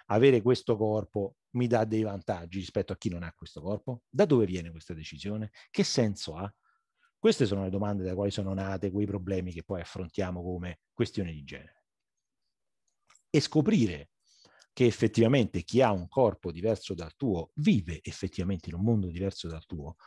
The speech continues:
non è una cosa che dovrebbe, come dire, schiacciare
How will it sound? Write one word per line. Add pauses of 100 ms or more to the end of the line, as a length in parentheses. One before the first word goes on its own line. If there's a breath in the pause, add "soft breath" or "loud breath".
(480 loud breath)
non
è
una
cosa
che
dovrebbe, (1040 loud breath)
come
dire,
schiacciare